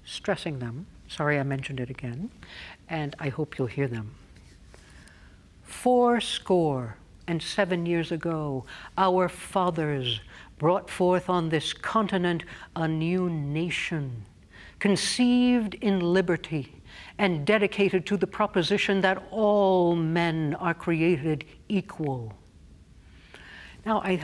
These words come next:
I hope you could hear that certain words stuck out. Now, I chose to make operative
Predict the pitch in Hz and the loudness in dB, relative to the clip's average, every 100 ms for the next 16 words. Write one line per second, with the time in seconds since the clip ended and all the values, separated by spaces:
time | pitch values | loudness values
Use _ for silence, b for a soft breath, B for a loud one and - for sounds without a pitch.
0 | 180 175 160 170 202 208 214 180 - 233 | 0 0 0 2 2 2 0 0 0 2
1 | 220 180 - - 202 185 170 180 165 156 | 4 4 0 0 2 4 4 4 2 -2
2 | - - 196 - - 202 170 175 180 175 | -8 -4 -4 -4 0 0 2 2 2 0
3 | - 247 233 214 - 196 185 185 175 185 | 2 4 6 4 2 2 2 2 2 2
4 | 170 170 | 2 2